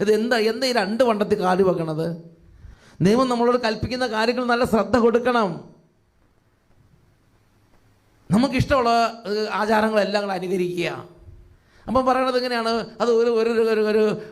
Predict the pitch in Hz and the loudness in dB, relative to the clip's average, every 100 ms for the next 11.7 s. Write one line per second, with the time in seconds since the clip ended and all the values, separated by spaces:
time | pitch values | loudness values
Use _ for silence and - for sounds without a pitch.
0 | - 208 208 196 202 208 170 208 208 190 | 0 2 2 2 0 0 0 0 0 -2
1 | 190 190 185 170 175 175 - 165 180 180 | 0 2 2 2 0 -2 0 4 4 4
2 | 170 180 208 214 185 175 185 180 170 165 | 4 4 4 2 0 -2 -4 -2 -4 -4
3 | 165 170 - - 160 185 185 180 208 214 | -6 -6 -14 -10 -4 -2 0 2 4 4
4 | 240 226 214 202 185 170 143 - - - | 2 2 2 4 2 2 -2 -8 -12 -8
5 | 285 277 254 214 214 214 208 214 190 180 | -2 0 0 2 2 2 0 2 4 2
6 | 180 156 156 131 127 - _ _ 156 185 | 2 0 -2 -4 -8 -20 _ _ -6 -4
7 | 208 202 208 208 202 190 202 196 185 175 | 0 0 2 2 4 2 2 2 2 2
8 | 170 151 117 - - - - _ _ _ | 2 0 -4 -12 -20 -20 -20 _ _ _
9 | _ _ _ _ _ _ _ _ 165 170 | _ _ _ _ _ _ _ _ 0 0
10 | 160 135 110 - - _ _ _ _ _ | 0 -4 -8 -14 -20 _ _ _ _ _
11 | 165 196 208 208 196 185 | -2 0 0 0 0 0